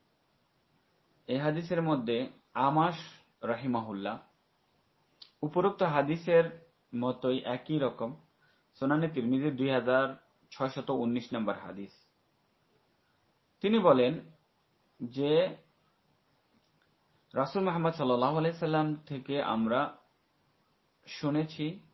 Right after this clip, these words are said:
বান্দা ও শিরকের মধ্যে, বান্দা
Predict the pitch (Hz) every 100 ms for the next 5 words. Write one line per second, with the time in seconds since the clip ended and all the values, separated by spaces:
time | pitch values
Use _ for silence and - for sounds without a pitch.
0 | _ _ _ _ _ - 110 131 151 160
1 | 156 147 139 135 117 117 117 113 151 196
2 | - _ _ _ _ - 104 117 131 131
3 | 151 185